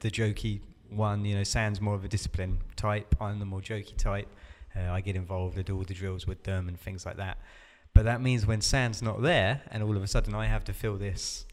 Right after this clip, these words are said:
the authoritative role, and I have to be a bit more strict and a bit more disciplined,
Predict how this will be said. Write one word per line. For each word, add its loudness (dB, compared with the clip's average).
the -2
authoritative 0
role, 2
and 0
I 0
have -2
to -18
be -2
a 0
bit -4
more -2
strict -2
and -2
a -6
bit -6
more -4
disciplined, 2